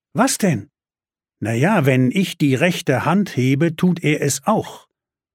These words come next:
Und wenn ich die Stirn runzele, runzelt er sie auch. Wie ein Spiegelbild?“ „Ja, genau.“ „Ah, jetzt wird mir alles klar. Das ist einer von diesen Was noch kommt Spiegeln.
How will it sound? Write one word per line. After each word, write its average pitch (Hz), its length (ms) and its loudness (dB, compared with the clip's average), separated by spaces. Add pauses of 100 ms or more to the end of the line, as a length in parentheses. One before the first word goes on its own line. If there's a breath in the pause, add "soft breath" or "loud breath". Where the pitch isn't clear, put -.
(400 loud breath)
Und 120 220 -2
wenn 139 160 2
ich 165 200 0
die 147 120 2
Stirn 226 340 2
runzele, 139 600 0 (200 loud breath)
runzelt 160 460 2
er 139 160 2
sie 135 220 0
auch. - 380 -2 (640)
Wie 202 220 2
ein 233 140 4
Spiegelbild?“ 240 840 2 (760)
„Ja, 185 500 2
genau.“ 180 460 2 (920)
„Ah, 127 560 -2 (220 loud breath)
jetzt 139 680 -2
wird 120 200 -6
mir 120 220 -2
alles 113 360 -8
klar. - 480 -16 (1120)
Das 127 240 -2
ist 147 200 -4
einer 151 260 4
von 131 200 2
diesen 131 380 2
Was 135 300 -2
noch 131 300 -2
kommt 185 340 -2
Spiegeln. - 680 -8